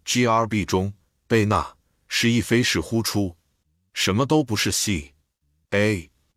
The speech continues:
七位崇高的主是七种创造性精神，Dion Chohan's 所有天神、天使或天体的通称，即对应于希伯来语的耶洛因。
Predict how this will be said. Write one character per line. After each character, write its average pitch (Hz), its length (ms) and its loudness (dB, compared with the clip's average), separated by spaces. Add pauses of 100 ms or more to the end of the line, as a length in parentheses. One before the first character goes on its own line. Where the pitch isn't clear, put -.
(260)
七 - 220 2
位 131 160 4
崇 98 260 -4
高 143 160 0
的 120 100 0
主 69 420 -8
是 - 220 -2
七 143 220 -2
种 80 220 -4
创 107 240 -4
造 98 160 0
性 87 200 -4
精 110 200 -2
神， 87 320 -4 (320)
Dion 113 420 0 (140)
Chohan's 110 540 -2
所 - 340 -2
有 95 120 2
天 101 240 -4
神、 85 320 -6 (280)
天 143 240 0
使 - 180 -2
或 87 220 -2
天 131 240 -4
体 - 120 -10
的 78 120 -6
通 104 240 -6
称， 98 280 -4 (300)
即 107 220 -2
对 123 180 0
应 113 180 0
于 95 140 -2
希 127 260 -2
伯 92 160 -2
来 98 140 2
语 92 180 -2
的 76 120 -6
耶 104 180 0
洛 95 220 0
因。 107 240 -6